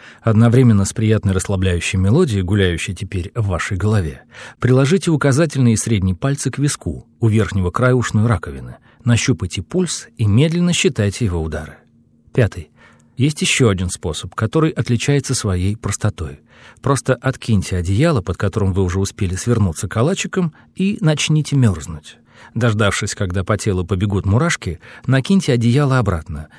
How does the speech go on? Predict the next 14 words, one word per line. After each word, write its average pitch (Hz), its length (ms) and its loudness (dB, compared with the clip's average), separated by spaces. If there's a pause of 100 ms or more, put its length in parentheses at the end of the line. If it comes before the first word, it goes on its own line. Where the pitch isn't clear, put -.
и 113 120 4
вы 98 120 0
почувствуете, 165 720 -4
как 117 220 -2
ваше 95 260 -2
ложе 151 300 0
становится 127 500 0
бесконечно 123 800 0
уютным, 80 500 -6 (240)
и, 151 220 -4
сами 110 280 0
того 87 220 -4
не 87 120 -2
замечая, 156 580 0